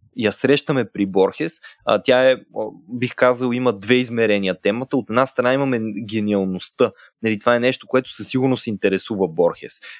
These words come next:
А, коя тая искрица на гения, която откриваме понякога. Хора, които надминават нашето съществуване. Защото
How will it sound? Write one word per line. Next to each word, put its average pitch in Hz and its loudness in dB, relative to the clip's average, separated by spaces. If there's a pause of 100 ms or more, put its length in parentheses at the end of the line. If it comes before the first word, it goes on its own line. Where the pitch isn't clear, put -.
(100)
А, 98 0
коя 117 4
тая 135 2
искрица 127 -4
на 98 2
гения, 120 0
която 104 0 (520)
откриваме 120 0
понякога. 98 -2
Хора, 131 2
които 135 -6
надминават 113 0
нашето 120 -2
съществуване. 110 -4
Защото 143 -2